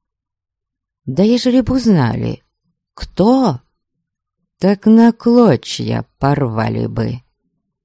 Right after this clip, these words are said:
Алексей смеялся, но не спорил сильно. Было в нём это качество,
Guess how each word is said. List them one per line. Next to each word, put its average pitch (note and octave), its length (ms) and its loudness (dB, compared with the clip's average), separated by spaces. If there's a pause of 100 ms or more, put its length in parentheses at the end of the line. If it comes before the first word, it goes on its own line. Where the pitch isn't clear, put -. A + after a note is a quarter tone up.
(1700)
Алексей G#3+ 680 0
смеялся, G#3 1200 -2 (600)
но G#3+ 260 4
не B3 160 6
спорил C3+ 520 -2
сильно. A#2 800 -6 (1300)
Было A3+ 480 -2
в E3 80 -4
нём A#2 340 0
это A#2+ 280 -2
качество, A#2+ 1000 -8